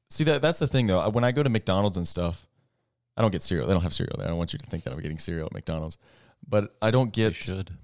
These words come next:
Speaker 1: If they had it, I probably would. But I don't get, like, the McMuffins and stuff
Speaker 2: They
Speaker 1: there.
Speaker 2: do.
Speaker 1: What do you get there?
Speaker 2: I get sausage egg McMuffin.
Speaker 1: Okay.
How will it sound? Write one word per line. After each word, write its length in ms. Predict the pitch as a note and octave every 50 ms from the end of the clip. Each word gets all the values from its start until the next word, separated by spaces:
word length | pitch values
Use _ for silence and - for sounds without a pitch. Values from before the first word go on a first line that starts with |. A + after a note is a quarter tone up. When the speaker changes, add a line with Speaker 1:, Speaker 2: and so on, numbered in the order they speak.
| - - - _ _ _ -
Speaker 1:
If 140 | A2+ G#2+ -
they 120 | A2 F#2
had 180 | F2+ G2+ C3 D#3+
it, 60 | D3+ G#2+
I 80 | F#2+
probably 260 | E2+ - G#2 G2+ G2+
would. 420 | F#2+ F#2+ G#2+ A#2+ A2 G2 G2 - -
But 120 | G2+ A2 A2
I 100 | A#2 B2
don't 140 | C#3+ D#3 C#3+
get, 160 | B2 B2+ B2+
like, 200 | A#2+ G#2+ G2+ -
the 80 | - G2+
McMuffins 560 | F#2+ G2 G2+ - G2+ G2 G2 - G#2 F#2 E2+
and 100 | F2 E2+
stuff 300 | - - - E2+ E2 -
Speaker 2:
They 60 | -
Speaker 1:
there. 220 | F#2+ E2 D#2+ - -
Speaker 2:
do. 40 | F#2+ - - - - _ _ _ _ _ _ _ _ _ _ _ _
Speaker 1:
What 140 | - - C#3+
do 60 | C#3
you 100 | B2+ B2+
get 180 | G2+ F#2 E2+ -
there? 220 | D#2+ D#2+ D#2 D#2+ F2 - - - - - _ _ _ _ _ _ _ _ _ _ _ _ _ _ _ _ -
Speaker 2:
I 80 | G#2+ G#2+
get 200 | G2+ G2+ G2 - _ _ _ _ -
sausage 360 | - - G2+ F#2+ - F#2+ F2+
egg 140 | F#2 F#2 F2+
McMuffin. 480 | F#2 F2+ F2 F#2+ F#2 F#2 - G#2+ G2+ -
Speaker 1:
Okay. 240 | F2 E2+ - -